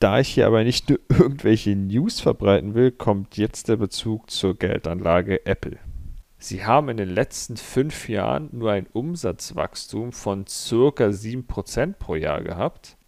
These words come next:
und der Gewinn pro Aktie wurde durch Aktienrückkäufe hochgedrückt, sodass sich ein jährliches Wachstum des Gewinns pro Aktie von circa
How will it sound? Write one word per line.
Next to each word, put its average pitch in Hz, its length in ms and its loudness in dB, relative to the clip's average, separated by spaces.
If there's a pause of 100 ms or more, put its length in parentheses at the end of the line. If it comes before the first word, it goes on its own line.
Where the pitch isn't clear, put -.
(100)
und 170 240 0
der 123 100 4
Gewinn 110 300 -2
pro - 180 -8
Aktie 123 400 -4
wurde 107 220 -4
durch - 260 -6
Aktienrückkäufe 104 1040 -4
hochgedrückt, 107 640 -2
sodass - 440 -2
sich - 200 -4
ein 95 220 -4
jährliches 101 680 0
Wachstum 151 460 -2
des - 220 -6
Gewinns 110 420 -4
pro - 240 -6
Aktie - 360 -6
von 95 280 -6
circa 139 760 0